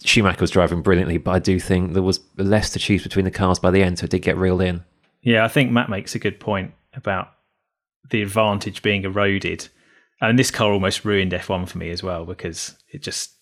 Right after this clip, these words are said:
Speaker 2: was so dominant at the start. And I thought, "Oh, this is not, this is not what I want to see."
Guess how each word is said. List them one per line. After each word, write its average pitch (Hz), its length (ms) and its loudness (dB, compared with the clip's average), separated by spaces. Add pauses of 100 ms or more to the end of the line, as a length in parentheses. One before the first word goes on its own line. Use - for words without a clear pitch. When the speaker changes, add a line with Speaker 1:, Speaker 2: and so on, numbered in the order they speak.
Speaker 2:
was 117 160 -10
so 98 240 0
dominant 87 380 -6
at - 40 -20
the - 60 -12
start. 87 520 -2 (680)
And 101 80 -4
I 90 60 -6
thought, - 220 -4
"Oh, - 440 -6 (240)
this - 140 -12
is 107 120 -8
not, 117 140 -2
this 107 120 -4
is 104 60 -6
not 98 180 -2
what 87 120 -4
I 90 40 -4
want 87 200 -10
to - 100 -18
see." 90 360 -6